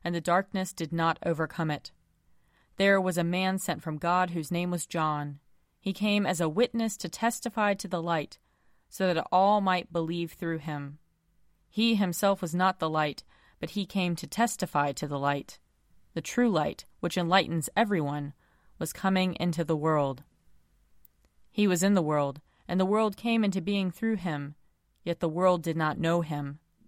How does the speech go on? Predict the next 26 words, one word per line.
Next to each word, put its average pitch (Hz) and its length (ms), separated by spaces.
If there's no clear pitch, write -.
He 196 100
came 196 280
to 180 100
what 190 180
was 180 180
his 165 180
own, 202 360
and 180 100
his 175 160
own 226 240
people 220 360
did 156 140
not 170 200
accept - 380
him. 156 320
But - 140
to - 100
all 208 400
who 196 180
received 220 520
him, 233 320
who 185 100
believed 185 460
in 262 100
his 226 240
name, 147 400